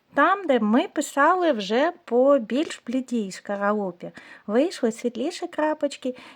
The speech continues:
І найбільший час, а, травлення в оцті в нас вийшов майже білий.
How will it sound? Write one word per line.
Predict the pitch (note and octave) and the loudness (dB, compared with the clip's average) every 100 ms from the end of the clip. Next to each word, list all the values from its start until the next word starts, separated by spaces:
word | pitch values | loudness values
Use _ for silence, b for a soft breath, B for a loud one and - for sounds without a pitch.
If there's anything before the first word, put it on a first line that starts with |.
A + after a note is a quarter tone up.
| - | -4
І | A4+ A4+ | 0 2
найбільший | D#4 A3+ F#3+ A3 G3 G3 | 4 4 2 -2 -4 -10
час, | - G#3+ G3 F#3 - - B B B B - A3+ | -4 0 2 0 -6 -20 B B B B -14 -2
а, | G3+ G3+ | 0 0
травлення | G3+ B3 G3+ G3 C#4+ F4 G4 G4 | 0 0 2 2 2 0 -2 -2
в | F4+ | 0
оцті | F4+ F4+ F4+ - D#4+ D#4+ B B | 0 0 -2 -8 -8 -8 B B
в | B3 | 0
нас | E4 B4+ - | 2 0 -2
вийшов | G#3+ C4+ D#4+ - G3 | 0 0 0 -2 -2
майже | F#3 G3 C4 D#4 B3 | 0 2 2 0 -2
білий. | A3+ G3 F3 D#3+ - | -4 -8 -10 -10 -12